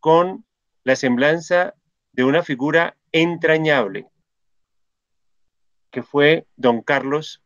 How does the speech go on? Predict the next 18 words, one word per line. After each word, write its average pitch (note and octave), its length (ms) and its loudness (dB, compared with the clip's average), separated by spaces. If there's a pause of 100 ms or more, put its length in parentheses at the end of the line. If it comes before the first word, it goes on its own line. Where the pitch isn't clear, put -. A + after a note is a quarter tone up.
Patiño C3 720 -2
Rosselli, - 480 -10 (1040)
alma E3+ 580 0
y C3+ 120 0
nervio C3 500 0 (580)
de A#2 100 -4
la A#2 140 -2
Comisión A#2 400 -4
de C3+ 80 -2
Lingüística, C#3+ 720 -6 (760)
que B2+ 160 2
en B2+ 80 2
su C3 140 -6
momento D#3 720 0 (240)
nos B2+ 200 -4
entregó B2 720 -2 (720)
su - 240 -12
conocimiento, C#3 800 -2